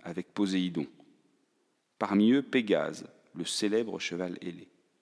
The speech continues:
Dans certaines versions du mythe, Persée s'enfuit sur le dos de Pégase.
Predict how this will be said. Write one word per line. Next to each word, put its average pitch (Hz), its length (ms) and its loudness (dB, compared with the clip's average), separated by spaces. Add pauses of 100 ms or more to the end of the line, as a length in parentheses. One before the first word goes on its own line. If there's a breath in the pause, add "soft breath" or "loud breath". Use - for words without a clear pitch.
(480)
Dans 101 100 4
certaines 110 360 4
versions 101 280 4
du 90 120 4
mythe, 135 360 4 (300 loud breath)
Persée 120 260 2
s'enfuit 131 500 2
sur - 160 -2
le 87 100 -2
dos 98 160 0
de 87 120 -2
Pégase. 87 600 -2